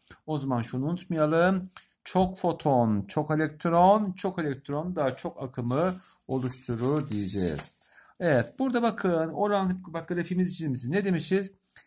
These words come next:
Devredeki akım şiddetinin artması için foton sayısı. Biz buna foton sayısı diyebiliriz bakın.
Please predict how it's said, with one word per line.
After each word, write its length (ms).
Devredeki 520
akım 340
şiddetinin 420
artması 480
için 300
foton 540
sayısı. 720
Biz 160
buna 160
foton 460
sayısı 400
diyebiliriz 380
bakın. 540